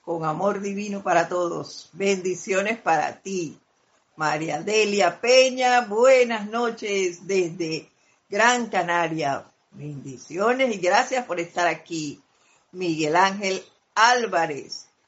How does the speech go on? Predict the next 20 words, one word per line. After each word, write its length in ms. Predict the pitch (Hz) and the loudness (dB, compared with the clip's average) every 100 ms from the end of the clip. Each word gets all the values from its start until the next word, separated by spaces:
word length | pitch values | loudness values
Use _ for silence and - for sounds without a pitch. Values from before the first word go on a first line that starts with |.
| _ _ | _ _
nos 180 | 156 - | -12 -8
saluda 520 | 139 139 165 196 220 | -6 -4 -2 2 2
desde 440 | 202 185 175 175 160 | 2 -2 -2 -4 -2
Lanús, 540 | 156 185 269 254 240 | 2 4 4 2 -4
Argentina. 1200 | 208 185 - 175 170 160 147 131 - 226 214 185 | -2 -4 -4 -4 -2 -2 -6 -10 -8 -6 0 0
Bendiciones. 1080 | 180 180 170 151 151 143 - 196 214 196 147 - _ _ _ | 0 0 -4 -6 -6 -8 -6 -2 0 -2 -6 -12 _ _ _
Irene 480 | 175 156 160 147 143 - | -8 -4 -4 -4 -10 -2
Áñez, 560 | 240 277 285 294 285 285 | 0 2 0 -4 -6 -8
feliz 460 | 208 160 165 190 - - | -8 -6 -6 -10 -14 2
tarde, 480 | 220 208 196 175 180 | 4 4 4 -2 -2
luz, 420 | 196 233 240 - | -2 -4 -4 -8
amor 500 | 180 175 202 226 233 _ _ _ - | -10 -6 -2 -2 -4 _ _ _ -4
y 40 | 190 | -2
bendiciones 840 | 175 165 160 165 175 185 220 185 | 0 -4 -8 -8 -6 -6 -6 -6
desde 560 | 196 233 269 269 302 294 | -2 2 2 4 6 6
Venezuela. 880 | 262 214 185 156 - 151 165 160 147 | 6 0 -4 -8 -8 -4 -2 0 -2
Bendiciones 680 | 151 147 139 - 147 175 - | -4 -8 -12 -14 -14 -14 -12
para 360 | 131 123 - | -8 -6 -8
ti 140 | 196 214 | -12 -14
también. 720 | 262 220 185 185 233 190 | -10 -10 -4 -4 -4 -10